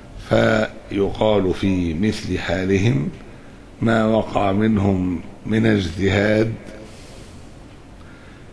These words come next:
له أجر واحد، ويكف عن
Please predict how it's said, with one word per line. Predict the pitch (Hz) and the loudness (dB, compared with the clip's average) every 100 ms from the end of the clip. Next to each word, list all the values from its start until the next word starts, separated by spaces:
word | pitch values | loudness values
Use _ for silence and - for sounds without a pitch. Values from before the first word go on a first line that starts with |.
| - - - 107 | -20 -18 -6 2
له | 107 104 104 101 | 4 6 4 4
أجر | 104 92 92 | 2 2 0
واحد، | 87 82 76 - - - - - 92 | 0 -2 -4 -8 -10 -14 -18 -10 -2
ويكف | 92 90 120 104 - 123 | 0 2 2 2 -4 -2
عن | 82 104 95 92 | 0 2 0 -2